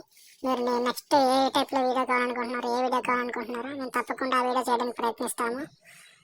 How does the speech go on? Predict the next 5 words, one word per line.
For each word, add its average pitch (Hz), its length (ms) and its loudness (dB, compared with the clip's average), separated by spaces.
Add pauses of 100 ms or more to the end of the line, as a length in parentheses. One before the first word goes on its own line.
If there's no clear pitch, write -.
(580)
మీకు 269 220 2 (100)
ఈ 269 60 4 (100)
వీడియో 277 260 4 (100)
నచ్చిందని 285 420 2
భావిస్తున్నానండి. 254 720 0